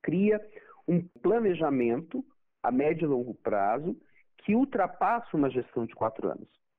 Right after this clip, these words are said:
Esse Plano Municipal de Cultura, ele não virou lei, ele virou decreto apenas e nada saiu do papel.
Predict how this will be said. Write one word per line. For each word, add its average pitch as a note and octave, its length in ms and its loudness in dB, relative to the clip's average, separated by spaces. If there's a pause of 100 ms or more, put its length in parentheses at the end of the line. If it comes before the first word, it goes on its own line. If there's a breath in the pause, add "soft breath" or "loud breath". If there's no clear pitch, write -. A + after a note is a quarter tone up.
(300)
Esse - 280 0
Plano C#3+ 280 0
Municipal C3+ 400 0
de B2+ 100 -10
Cultura, A#2 600 -2
ele B2 220 -2
não C#3+ 240 2
virou E3+ 260 2
lei, B2 340 2 (540)
ele A#2 220 0
virou A#2 480 0
decreto B2 640 -2
apenas A#2 480 -2 (200)
e - 240 -6
nada C3+ 640 -2
saiu A#2 160 2
do A#2 100 0
papel. - 460 -4